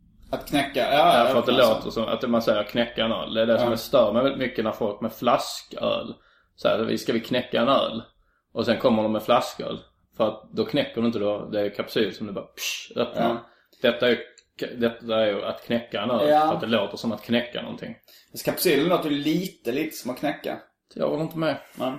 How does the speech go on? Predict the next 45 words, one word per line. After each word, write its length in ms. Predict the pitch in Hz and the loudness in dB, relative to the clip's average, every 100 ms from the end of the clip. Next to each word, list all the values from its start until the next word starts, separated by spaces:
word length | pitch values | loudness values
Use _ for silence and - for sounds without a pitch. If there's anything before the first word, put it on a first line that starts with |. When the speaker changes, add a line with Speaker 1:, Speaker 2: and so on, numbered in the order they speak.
| - | -6
Speaker 2:
Jag 180 | 135 127 | -4 2
tror, 360 | - 127 - | 4 4 6
jag 120 | 131 | 6
är 220 | 139 135 135 | 8 8 6
hundra 260 | 135 120 | 4 2
procent 380 | 117 156 120 - | 2 4 2 0
säker 300 | - 120 - | 2 2 2
på 140 | - | -2
att 100 | 104 | -2
det 60 | - | -2
måste 360 | 110 117 - 117 | -2 -2 -4 -2
vara 300 | 113 104 101 - - | 2 2 0 -8 0
Speaker 1:
Eh, 220 | 127 127 120 - _ - | 2 2 0 -12 _ 4
crack 240 | 156 - | 4 6
up 160 | 147 139 | 2 2
a 60 | - | 2
cold 280 | 156 131 104 | 4 4 2
one. 180 | 92 101 120 | -2 2 4
Ja, 60 | |
det 60 | 120 131 | 4 6
Speaker 2:
Ja. 100 | 117 | 4
Speaker 1:
låter 160 | 113 | 2
mer 240 | 127 123 110 | -2 -2 -2
som 340 | - 107 104 123 | -4 -8 -8 -2
Speaker 2:
Ja. 320 | 113 117 - - _ _ _ | -2 -2 -8 -20 _ _ _
Speaker 1:
Det 60 | 123 | -2
var 200 | 120 123 | 4 6
någon, 320 | 123 120 113 | 6 6 4
eh, 280 | 110 113 110 | 2 0 0
T 200 | - 135 | 2 2
V-serie. 580 | 117 - 113 107 107 110 - _ _ _ - | 2 0 2 2 0 -2 -8 _ _ _ -14
Det 60 | 117 | 0
kan 220 | 135 131 | 2 6
vara 380 | 139 120 117 113 - | 6 8 6 4 -4
C 220 | 120 127 | -4 0
S 140 | 117 - | 0 4
I 320 | 117 110 120 | 4 6 6
eller, 420 | 120 113 110 107 | 4 4 2 0
eller 140 | 117 110 | -2 -2
någon 180 | 113 | 0
annan 220 | 113 110 110 | 2 0 0
T 140 | 120 | 0
V-serie 340 | 110 - 104 101 | 0 -2 -2 -2
där 120 | 107 | -4
de, 200 | 104 104 | -6 -10